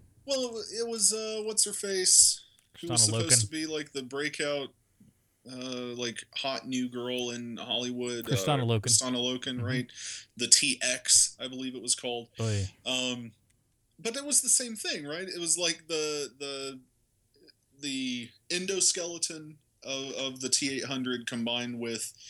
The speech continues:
Speaker 1: uh, like, being able to do all kinds of shit, like, have, have, uh, like, machine gun hands and shit like that, uh, combined with the liquid metal of the T one thousand, right?
Speaker 2: Mm.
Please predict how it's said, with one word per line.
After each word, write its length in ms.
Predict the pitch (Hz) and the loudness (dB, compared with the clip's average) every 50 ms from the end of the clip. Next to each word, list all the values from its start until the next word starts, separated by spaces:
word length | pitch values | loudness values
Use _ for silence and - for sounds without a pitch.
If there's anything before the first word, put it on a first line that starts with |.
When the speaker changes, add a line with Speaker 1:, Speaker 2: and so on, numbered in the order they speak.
| - - - _ - - | -18 -18 -20 _ -12 -8
Speaker 1:
uh, 360 | 107 110 110 110 110 107 107 | -6 -4 -2 -2 -2 -2 -2
like, 240 | 107 113 107 101 - | -2 -4 -4 -2 -2
being 240 | 135 131 127 127 123 | -2 0 2 0 0
able 180 | 120 120 113 | 0 -2 -4
to 80 | 110 110 | -6 -6
do 240 | 104 120 123 120 120 | -6 -4 -4 -4 -4
all 80 | 113 | -4
kinds 240 | - - 117 113 110 | -6 -6 -8 -4 0
of 60 | 101 | 2
shit, 340 | - - - 117 113 107 98 | 2 4 4 2 0 0 -2
like, 160 | 104 98 95 | -8 -10 -8
have, 200 | - 117 107 101 98 - _ - - - - - _ - - | -6 -6 -6 -6 -8 -14 _ -20 -20 -20 -20 -20 _ -10 -6
have, 260 | 110 107 104 98 101 | -6 -6 -6 -6 -4
uh, 220 | 107 101 101 98 | -4 -4 -2 -4
like, 180 | 98 98 98 92 | -4 -6 -6 0
machine 360 | 90 - - - 120 120 120 | 4 4 4 4 4 0 -2
gun 160 | 113 117 113 107 | -2 -2 -2 -2
hands 420 | 107 120 113 113 113 110 107 98 | -2 -2 -2 -2 -2 -4 -6 -6
and 100 | 90 92 | -4 -2
shit 220 | - - - 113 85 | 0 0 0 0 -4
like 180 | 107 104 101 | -6 -8 -8
that, 320 | - 95 98 107 107 - - - - - - - - - _ - | -6 -6 -6 -6 -6 -8 -12 -18 -20 -20 -18 -18 -18 -18 _ -8
uh, 340 | - 110 107 107 107 104 92 85 - - | -4 -4 -2 -2 -2 -4 -4 -6 -8 -10
combined 480 | - - 170 165 196 196 190 190 185 175 156 | -8 -6 -4 -4 -2 -2 -4 -4 -8 -8 -6
with 400 | 139 131 131 127 - - 120 120 | -4 -4 -4 -4 -6 -10 -10 -8
the 280 | 120 120 120 120 117 117 117 | -6 -6 -4 -4 -6 -6 -6
liquid 320 | 131 131 131 131 110 104 | -6 -6 -6 -8 -8 -6
metal 300 | 113 110 110 107 104 104 101 | -6 -6 -6 -6 -6 -8 -8
of 80 | 98 | -8
the 80 | - 101 | -6 -6
T 180 | - - 107 98 | -4 -2 -2 -4
one 200 | 92 90 87 82 | -6 -8 -10 -6
thousand, 360 | 90 80 71 - - - - - _ _ _ _ _ - | -6 -6 -4 -4 -6 -6 -6 -12 _ _ _ _ _ -6
right? 200 | 98 101 104 - - _ _ - 143 | -2 -2 -2 -2 -4 _ _ -12 -8
Speaker 2:
Mm. 260 | 123 113 107 104 | -6 -4 -4 -4